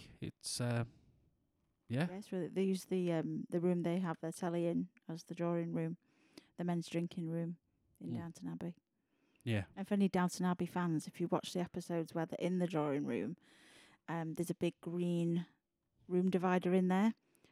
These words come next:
Speaker 2: Behind the big green room divider is a T V. But it was too much fuss to move the giant T V, so they brought in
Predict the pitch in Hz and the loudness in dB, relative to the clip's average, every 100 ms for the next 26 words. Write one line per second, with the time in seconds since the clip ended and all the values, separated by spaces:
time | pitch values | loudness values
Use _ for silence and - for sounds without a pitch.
0 | _ - 165 - 190 208 214 - 180 - | _ -8 -8 -4 2 6 4 2 -6 -4
1 | 160 165 170 170 185 180 175 - 175 214 | -2 2 4 4 0 -2 0 2 2 0
2 | _ _ _ _ _ _ _ - 180 165 | _ _ _ _ _ _ _ -6 -2 -2
3 | - 185 175 220 294 - _ _ _ _ | 0 2 2 2 0 -2 _ _ _ _
4 | _ _ _ - 165 - - 311 294 262 | _ _ _ -4 -2 -2 -2 2 4 4
5 | - 208 202 - 175 185 190 175 - 160 | 2 0 -2 0 2 4 4 2 0 2
6 | 165 - - 151 - 175 180 - 180 175 | 0 -2 -4 -2 2 2 0 -2 0 2
7 | 180 151 147 | 2 2 0